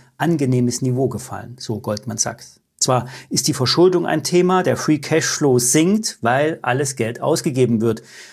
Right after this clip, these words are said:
Doch die Verschuldungsquoten im U-S-Technologiesektor, die bleiben weiterhin niedrig. Zudem bleibt das erwartete Wachstum von den Techs immer noch hoch und Wachstum sichert Bewertung.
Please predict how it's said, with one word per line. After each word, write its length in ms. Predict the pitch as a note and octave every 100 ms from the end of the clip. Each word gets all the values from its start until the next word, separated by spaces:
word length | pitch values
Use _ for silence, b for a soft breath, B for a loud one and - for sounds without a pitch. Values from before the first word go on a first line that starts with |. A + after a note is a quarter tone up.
| B
Doch 140 | C#3
die 100 | -
Verschuldungsquoten 1200 | C3 B2+ - B3 G#3+ C3 - - A#2+ A#2+ G#2+ G#2 -
im 200 | C#3+ D3+
U-S-Technologiesektor, 1300 | D3 C#3 D3 - C3 C3 A#2 C3 C#3 A#2+ - G#2 G2+
die 220 | D3+ -
bleiben 580 | C3+ B2 C#3+ D#3 C#3 A2
weiterhin 560 | A2 A#2+ B2 C#3+ C#3 -
niedrig. 500 | E3 F3+ - - _ _ _ -
Zudem 420 | B2+ D3+ F3+ F#3 B B B -
bleibt 320 | B2 D#3+ -
das 100 | D3
erwartete 480 | C3+ C3 C#3+ B2+ B2+
Wachstum 520 | C#3+ - - B2 G#2
von 440 | - A#2+ B2 B2
den 240 | B2 G#2+ G#2+
Techs 440 | C3 A#2+ - -
immer 260 | - C#3 A#2+
noch 320 | A#2+ B2+ -
hoch 320 | F#3+ B2+ F2+
und 240 | - G#2 G2+
Wachstum 560 | B2 C3 - E3 D#3+
sichert 480 | D3 B2 A2 C3 B2
Bewertung. 600 | A#2 A2 B2+ C3 - G#2